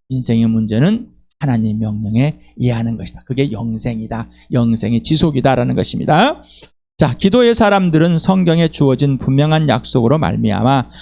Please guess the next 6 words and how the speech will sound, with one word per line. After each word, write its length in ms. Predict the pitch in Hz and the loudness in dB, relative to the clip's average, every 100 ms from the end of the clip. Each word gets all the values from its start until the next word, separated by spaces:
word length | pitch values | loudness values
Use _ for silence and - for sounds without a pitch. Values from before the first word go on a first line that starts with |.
| - - | -20 -2
하나님의 400 | 175 190 196 185 | 2 2 2 0
뜻임을 460 | 196 - 180 175 | -2 0 0 0
아는 680 | - 113 123 - - 123 147 | 0 0 0 -4 -2 0 0
어떤 440 | 107 - - 139 139 | -2 -4 -2 0 0
것을 300 | 127 131 117 | 0 0 2
위해서 560 | 110 107 - 123 143 | 2 0 0 0 -2